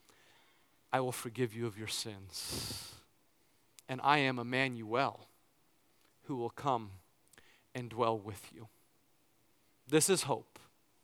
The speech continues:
He grants victory over the darkness, even in us. So let me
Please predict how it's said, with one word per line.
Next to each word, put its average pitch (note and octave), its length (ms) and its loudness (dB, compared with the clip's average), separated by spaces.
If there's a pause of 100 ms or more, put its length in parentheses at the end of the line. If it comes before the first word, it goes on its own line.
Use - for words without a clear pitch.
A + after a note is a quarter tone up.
(460)
He D3 140 2
grants C#3+ 320 4
victory B2 680 2 (500)
over B2+ 200 -2
the B2+ 100 -2
darkness, B2+ 920 4 (840)
even A#2 460 -2 (840)
in A#2+ 160 -6
us. - 880 -8 (2000)
So - 140 -6
let F#3 60 2
me F3 320 10